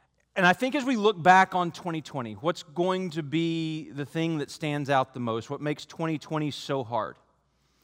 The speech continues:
is not what did happen, but all that did not happen.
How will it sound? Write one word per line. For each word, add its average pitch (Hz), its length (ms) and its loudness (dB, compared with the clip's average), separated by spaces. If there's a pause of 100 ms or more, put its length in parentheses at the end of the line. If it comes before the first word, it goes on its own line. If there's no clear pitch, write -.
(180)
is 120 140 -8
not 147 240 2
what 135 240 -2
did 135 180 0
happen, 101 380 -8 (1400)
but 117 100 -10
all 127 240 0
that 117 200 -10
did 123 180 -4
not 92 280 -10 (640)
happen. - 320 -16